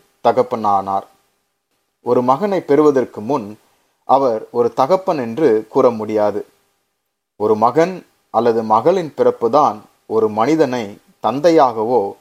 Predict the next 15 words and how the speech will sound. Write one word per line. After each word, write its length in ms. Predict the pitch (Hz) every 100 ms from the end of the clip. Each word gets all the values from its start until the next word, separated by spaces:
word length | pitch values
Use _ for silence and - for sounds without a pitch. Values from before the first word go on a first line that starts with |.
| _ _ _ _
ஒரு 220 | - 113 110
மனுஷியை 760 | 113 160 - 139 113 98 95 _ _ -
தாயாகவோ 680 | 98 135 160 143 120 117 143 -
ஆக்குகிறது. 640 | 110 113 101 101 98 95 - _ _ _ _ _ _ _ _ _ _
ஆனால் 540 | 98 107 160 101 104 - _ _ _
இயேசு 720 | 107 143 220 - 139 104 104 -
இந்த 240 | 120 120
உலகில் 500 | 113 127 175 180 175 -
பிறந்தபோது 880 | 120 123 113 107 104 135 117 101 - _ _ _ -
தேவன் 540 | 92 135 190 131 117 - _
ஒரு 280 | 110 110 -
குமாரனை 580 | 135 143 170 185 175 147
பெறவில்லை, 720 | 143 127 117 113 107 101 98 - _
மாறாக 760 | 101 107 127 135 120 120 107 98 _ _ _ -
ஏற்கனவே 960 | 104 175 - 175 165 160 156 110 -